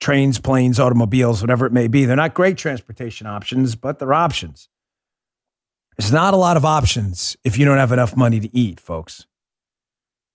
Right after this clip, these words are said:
And yet again, you know, we're, we're spending all of our time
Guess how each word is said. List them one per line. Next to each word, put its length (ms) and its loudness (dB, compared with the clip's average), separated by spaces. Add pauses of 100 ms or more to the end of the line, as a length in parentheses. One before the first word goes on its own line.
(840)
And 160 4
yet 180 4
again, 540 2
you 100 2
know, 140 4
we're, 240 2
we're 200 0
spending 500 2
all 200 2
of 100 0
our 160 0
time 640 0